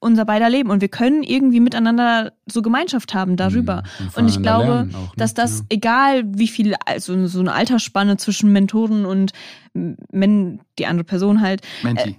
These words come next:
Speaker 1: Men-,
Speaker 2: Mhm.
Speaker 1: Menti heißt das?
Speaker 3: Mentor und Menti.
Speaker 2: Ja, ja.
Speaker 3: Glaub
Speaker 1: Was
Speaker 3: ich.
Speaker 1: für ein
Speaker 3: Also
Speaker 2: Ja, ich glaub,
Speaker 1: komisches
Speaker 2: ich glaub
Speaker 1: Wort.
Speaker 2: auch.
Speaker 1: Also ich als
Speaker 3: <laughs> Danke.
Speaker 1: Sprachwissenschaftler, nein, Spaß. Aber,
Speaker 2: <laughs>
Speaker 1: ähm, hab ich noch nie gehört.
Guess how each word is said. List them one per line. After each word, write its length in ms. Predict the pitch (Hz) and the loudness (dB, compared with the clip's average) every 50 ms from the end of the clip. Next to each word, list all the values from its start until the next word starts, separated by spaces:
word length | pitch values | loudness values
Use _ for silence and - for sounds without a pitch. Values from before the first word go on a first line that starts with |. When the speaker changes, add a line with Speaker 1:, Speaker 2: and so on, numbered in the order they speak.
| _ | _
Speaker 1:
Men-, 400 | - 196 190 202 226 220 220 - _ - | 0 2 4 6 4 4 2 0 _ -8
Speaker 2:
Mhm. 80 | 104 | -4
Speaker 1:
Menti 320 | 101 202 262 381 370 - 233 | -2 -2 -2 -2 -2 -2 -2
heißt 260 | 208 208 226 254 - | 0 0 -2 -2 -4
das? 80 | 101 107 | -2 -2
Speaker 3:
Mentor 460 | - - 98 98 - - 175 196 196 | -2 -2 -2 -4 -4 -2 -2 -2 -4
und 120 | 175 156 135 | -6 -6 -6
Menti. 420 | 117 104 98 95 - - 87 82 - | -6 -8 -8 -10 -10 -12 -14 -10 -6
Speaker 2:
Ja, 60 | 107 107 104 104 104 | -6 -4 -4 -4 -4
ja. 80 | 101 101 101 - _ | -4 -6 -8 -10 _
Speaker 3:
Glaub 160 | - 120 120 202 | -8 -6 -6 -4
Speaker 1:
Was 140 | 202 175 | -4 -6
Speaker 3:
ich. 60 | 180 - | -6 -4
Speaker 1:
für 80 | 202 | -4
ein 100 | 190 185 | -4 -2
Speaker 3:
Also 140 | 185 - - | -4 -2 0
Speaker 2:
Ja, 100 | 202 196 | 0 0
ich 80 | 190 185 | 2 0
glaub, 100 | 156 147 | 0 -2
Speaker 1:
komisches 40 | 135 | -2
Speaker 2:
ich 60 | - | 0
glaub 140 | - 170 151 123 | 0 0 2 2
Speaker 1:
Wort. 200 | 131 135 131 110 | 2 0 0 0
Speaker 2:
auch. 200 | - - - - | -2 -2 -2 2
Speaker 1:
Also 160 | - 220 220 | 4 4 4
ich 100 | - 349 | 4 4
als 200 | - - 233 - | 2 2 2 0
Speaker 3:
<laughs> 0 | |
Danke. 140 | 254 240 214 269 | 0 0 2 2
Speaker 1:
Sprachwissenschaftler, 880 | 277 285 440 - - 285 294 277 269 269 254 - 269 226 240 233 226 | 2 2 2 2 2 2 0 0 0 0 0 2 2 0 0 0 -2
nein, 140 | 202 196 196 | -2 -2 0
Spaß. 220 | 220 277 277 262 - - - - - - | 2 2 2 2 0 -2 -8 -8 -4 0
Aber, 460 | - 233 226 226 226 226 226 226 233 233 | 2 4 4 4 4 4 4 4 2 2
Speaker 2:
<laughs> 60 | - | 0
Speaker 1:
ähm, 520 | 220 220 214 214 214 214 208 208 214 220 104 98 - 113 110 107 95 92 - - _ - - - | 2 2 2 4 4 4 4 4 4 2 2 0 -4 -4 -4 -6 -6 -8 -12 -16 _ -20 -6 -2
hab 100 | 254 226 | 0 2
ich 40 | 202 | 4
noch 80 | 202 | 4
nie 140 | 196 190 175 | 4 4 4
gehört. 220 | 160 160 151 - | 2 0 -2 -4